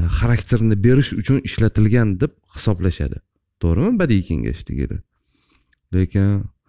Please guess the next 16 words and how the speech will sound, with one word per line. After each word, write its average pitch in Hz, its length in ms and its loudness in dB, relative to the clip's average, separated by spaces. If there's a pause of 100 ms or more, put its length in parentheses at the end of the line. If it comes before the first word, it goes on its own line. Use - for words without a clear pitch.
(480)
e, 90 140 0 (2500)
toshkentlik 117 760 2 (440)
odam, 90 300 0
misol 82 320 -4
uchun, 65 380 -8 (160)
chiqib - 300 -18
turib, 90 320 -2 (600)
e, 92 80 -2 (1600)
"E, 90 140 2 (200)
ukam, 107 540 -2 (360)
mana 90 240 -2
buni 95 200 0
chekkaroqqa 90 600 -2
olib 85 200 -4
qo'ygin", 95 340 -2
desa, 95 220 -6